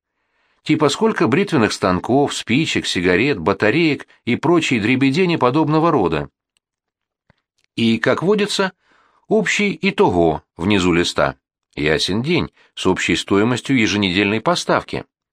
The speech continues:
Так я вам скажу, нормальное бабло у нас между пальцами утекало.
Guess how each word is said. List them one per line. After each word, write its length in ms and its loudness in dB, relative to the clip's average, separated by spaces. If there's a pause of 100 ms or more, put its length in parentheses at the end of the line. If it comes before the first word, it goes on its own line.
(200)
Так 180 -12
я 140 2
вам 120 0
скажу, 540 -2 (380)
нормальное 680 0
бабло 560 0 (320)
у 80 -2
нас 260 0
между 360 0
пальцами 500 0
утекало. 640 0